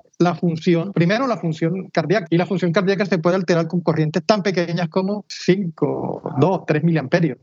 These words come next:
treinta miliamperios, veinticinco miliamperios, que es la máxima corriente que uno podría soportar antes de entrar a un estado de fibrilación, que no es una condición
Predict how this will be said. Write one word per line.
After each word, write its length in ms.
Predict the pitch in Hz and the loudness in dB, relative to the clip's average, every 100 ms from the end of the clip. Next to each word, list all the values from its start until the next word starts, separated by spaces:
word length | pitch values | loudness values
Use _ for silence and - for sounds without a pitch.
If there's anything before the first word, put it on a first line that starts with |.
| _ | _
treinta 340 | 190 170 175 | 2 2 2
miliamperios, 500 | 185 170 160 190 147 | 0 0 0 -2 0
veinticinco 480 | 143 170 165 185 190 | 0 0 0 -2 -2
miliamperios, 400 | 220 196 202 196 | 0 0 0 0
que 100 | 196 | 0
es 40 | |
la 80 | 190 | 0
máxima 380 | 190 190 214 196 | 0 0 0 0
corriente 340 | 170 156 160 | 0 0 0
que 80 | 170 | 2
uno 160 | 175 180 | 2 2
podría 380 | 180 165 165 175 | 2 4 2 2
soportar 500 | 170 170 156 170 170 | 0 0 2 0 2
antes 240 | 160 160 180 | 0 2 2
de 180 | 175 | 2
entrar 240 | 151 165 156 | 0 0 0
a 40 | |
un 40 | 170 | 0
estado 240 | 160 202 | 2 2
de 80 | 160 | 2
fibrilación, 600 | 170 156 143 139 170 127 _ | 2 2 0 2 0 0 _
que 240 | - 139 | 0 2
no 220 | 165 160 160 | 4 4 2
es 240 | 208 165 | 0 -4
una 400 | 165 175 190 185 - _ | -4 -2 -2 -6 -12 _
condición 800 | 170 165 156 156 170 170 190 | -2 2 0 2 0 0 -4